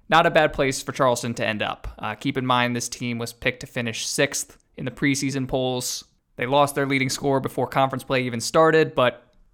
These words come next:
give credit to the players and the coaches. They still managed to outperform expectations, and this tournament is as wide open as any in the country.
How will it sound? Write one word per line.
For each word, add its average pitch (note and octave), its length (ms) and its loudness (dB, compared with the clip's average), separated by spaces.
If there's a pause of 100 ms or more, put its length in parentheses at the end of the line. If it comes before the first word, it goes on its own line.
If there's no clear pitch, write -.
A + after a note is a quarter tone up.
(100)
give D3+ 160 2
credit D3 400 2
to D3 120 -6
the A#2+ 80 -6
players C#3 460 2
and B2 100 -4
the A#2+ 60 -4
coaches. C3 680 0 (280)
They C3+ 100 -2
still C#3+ 220 0
managed C3 320 2
to B2 60 0
outperform A#2+ 520 0
expectations, A#2 880 -4
and A#2 400 -2
this A#2+ 160 -2
tournament A#2+ 460 -4
is A#2 400 -8 (340)
as C3+ 160 0
wide D3+ 240 6
open C#3+ 260 2
as B2+ 220 0
any A#2+ 160 0
in A#2 80 -4
the A2+ 80 -6
country. A2 420 -4